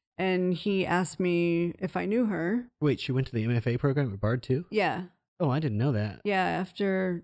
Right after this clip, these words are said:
Speaker 2: After S V A?
Speaker 1: Mm-hmm.
Speaker 2: So
Speaker 1: Yeah,
Speaker 2: she did
Speaker 1: so I
Speaker 2: two
Speaker 1: think
Speaker 2: M F A programs.
Speaker 1: Yeah, I think she did one in painting at S V A, right?
Speaker 2: I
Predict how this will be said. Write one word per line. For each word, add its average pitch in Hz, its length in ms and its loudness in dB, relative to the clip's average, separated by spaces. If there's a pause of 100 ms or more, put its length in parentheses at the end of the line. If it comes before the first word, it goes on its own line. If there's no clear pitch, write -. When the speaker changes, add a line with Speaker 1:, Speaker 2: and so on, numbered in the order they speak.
(140)
Speaker 2:
After 120 320 0
S 123 140 -2
V 120 140 0
A? 139 260 -6
Speaker 1:
Mm-hmm. 202 280 0 (380)
Speaker 2:
So 131 80 2
Speaker 1:
Yeah, 113 60 2
Speaker 2:
she 135 120 0
did 123 140 2
Speaker 1:
so 110 80 -4
I - 40 -14
Speaker 2:
two 139 400 0
Speaker 1:
think 123 100 -6
Speaker 2:
M 117 80 0
F 110 140 0
A 101 100 -2
programs. - 480 -4
Speaker 1:
Yeah, 196 240 2
I 175 100 -2
think 208 200 -4
she - 160 -4
did 185 300 -2
one 175 380 0
in 165 300 -4
painting 233 720 -2
at 196 100 -6
S 196 180 -4
V 196 140 -2
A, 220 220 -2
right? 226 280 -4 (1080)
Speaker 2:
I 101 140 4